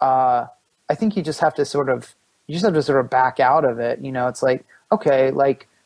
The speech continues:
"Oh, you like your biodynamic blueberries. That's awesome. Um, did you know that Lucifer and Ahriman were battling over your soul today and that you had to engage with your Christ, uh, quality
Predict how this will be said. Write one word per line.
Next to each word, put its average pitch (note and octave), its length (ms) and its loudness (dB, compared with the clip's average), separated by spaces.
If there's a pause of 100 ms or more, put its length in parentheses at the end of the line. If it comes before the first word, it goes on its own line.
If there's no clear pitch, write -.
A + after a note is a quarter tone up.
(300)
"Oh, G3 100 4
you D#3+ 220 0
like C#3+ 380 0
your D3 140 2
biodynamic C3+ 640 -2
blueberries. B2+ 460 2
That's C3+ 200 0
awesome. B2+ 640 -2 (340)
Um, B2+ 460 2 (340)
did D#3+ 320 0
you D#3+ 320 -2
know D#3+ 640 0
that C3+ 380 -2
Lucifer D3 560 -4
and C3 80 -4
Ahriman C3+ 580 0
were B2+ 200 0
battling C3+ 600 0
over B2+ 280 0
your B2+ 160 0
soul G#3+ 300 0
today C3+ 460 2
and C3 120 0
that C#3+ 160 0
you C#3 120 2
had C3+ 280 0
to B2+ 400 0 (160)
engage C#3 640 0
with C3+ 300 0
your C3 260 2
Christ, - 500 -2 (320)
uh, A#2+ 400 2 (300)
quality D3 640 0